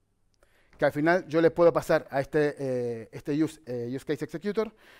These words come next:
le puedo pasar en tiempo de ejecución, en runtime, le puedo pasar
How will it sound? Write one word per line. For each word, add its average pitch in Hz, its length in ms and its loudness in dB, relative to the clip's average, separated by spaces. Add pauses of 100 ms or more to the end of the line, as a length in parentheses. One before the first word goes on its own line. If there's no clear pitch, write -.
(120)
le - 140 2
puedo 165 180 6
pasar 143 340 -2
en 131 160 -10
tiempo 160 460 0
de 131 120 -10
ejecución, 143 560 -2
en 117 120 -8
runtime, 170 460 0 (260)
le 135 140 0
puedo 143 160 0
pasar 143 360 0